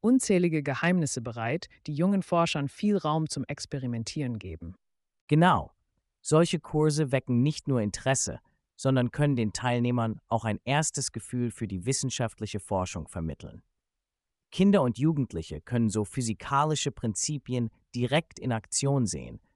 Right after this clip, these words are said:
Speaker 2: was nachhaltiges Lernen begünstigt.
Speaker 1: Und wie funktioniert die Anmeldung zu diesen vielfältigen Kursen?
Speaker 2: Die Anmeldung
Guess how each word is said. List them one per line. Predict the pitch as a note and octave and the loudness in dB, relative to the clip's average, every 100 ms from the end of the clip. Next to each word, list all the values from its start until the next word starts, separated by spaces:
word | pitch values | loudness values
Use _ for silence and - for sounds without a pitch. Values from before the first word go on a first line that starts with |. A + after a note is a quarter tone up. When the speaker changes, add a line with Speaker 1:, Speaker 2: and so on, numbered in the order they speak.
| _ | _
Speaker 2:
was | G#2+ - | -6 -2
nachhaltiges | A#2+ A#2+ D3 C3 A2 A2+ G2 - | 2 2 2 0 -2 -2 -6 -6
Lernen | G2 G2 G2+ F#2 | -4 -2 -2 -4
begünstigt. | G2 F#2 E2 - - - - _ _ _ | -4 -4 -4 -6 -10 -18 -20 _ _ _
Speaker 1:
Und | D3 C#3+ C3+ | -6 -4 -2
wie | D#3+ G3+ | 2 2
funktioniert | - G3+ - E3 F3+ G3+ | 2 0 2 4 4 2
die | D#3+ | 0
Anmeldung | D3+ E3+ D#3 C3 A2+ G#2+ - | 2 4 4 2 0 -4 -6
zu | C#3+ | -4
diesen | C#3 C3 C3 | -4 -2 -4
vielfältigen | - F#3 F3+ D3+ C3+ C3 B2+ | 0 2 2 0 0 -2 -4
Kursen? | - A2+ G#2 F2 F#2 _ - | -4 -6 -6 -8 -14 _ -6
Speaker 2:
Die | B2 - | -2 4
Anmeldung | E3+ F3+ E3+ E3+ E3+ | 6 8 6 4 2